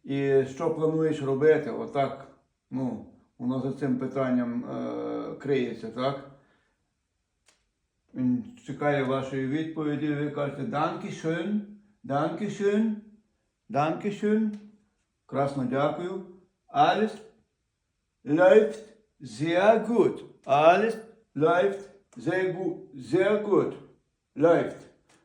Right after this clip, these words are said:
Воно так якби, е, йде або бігає навколо і так далі. Дуже добре. Sehr gut! Danke, sehr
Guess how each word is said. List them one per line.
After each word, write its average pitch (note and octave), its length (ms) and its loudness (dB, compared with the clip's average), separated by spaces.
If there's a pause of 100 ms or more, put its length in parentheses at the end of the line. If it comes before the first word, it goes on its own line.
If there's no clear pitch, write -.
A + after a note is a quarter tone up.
Воно D#3 320 0
так D#3 240 -2
якби, D3 440 2 (560)
е, C3+ 720 2
йде D#3 540 6
або C#3 300 4
бігає D#3 500 4
навколо D3 840 0 (300)
і C3 120 -6
так B2+ 220 -4
далі. A2 400 0 (2000)
Дуже F#3+ 400 2
добре. D#3+ 440 0 (220)
Sehr F#3 500 0
gut! D3+ 280 2 (2250)
Danke, G#3 800 2
sehr G3 320 2